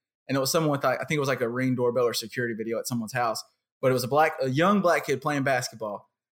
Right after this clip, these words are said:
and a cop car rolls by and he hides behind his car. He wasn't doing nothing wrong, but he hides behind his car because I think, and y'all correct me here if I'm wrong, but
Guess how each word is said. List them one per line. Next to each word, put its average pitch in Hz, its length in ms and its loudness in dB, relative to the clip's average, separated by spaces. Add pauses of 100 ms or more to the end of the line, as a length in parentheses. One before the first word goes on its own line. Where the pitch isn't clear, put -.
(140)
and 127 140 -2
a 113 40 -2
cop 180 320 4
car 170 200 6
rolls 160 240 6
by 143 360 4
and 131 140 0
he 139 120 0
hides 143 280 0
behind 135 340 0
his 120 120 -4
car. 127 360 2
He 147 60 0
wasn't 190 200 4
doing 143 140 2
nothing 175 240 4
wrong, 165 320 2
but 123 80 0
he 127 80 -2
hides 147 220 2
behind 143 240 -2
his 117 100 -6
car 135 360 2 (320)
because 143 220 4
I 135 100 4 (120)
think, 202 320 0 (680)
and 135 140 4
y'all 160 200 6
correct 170 340 4
me 165 80 0
here 151 120 2
if 147 80 -4
I'm 135 120 0
wrong, 180 280 0
but 131 240 0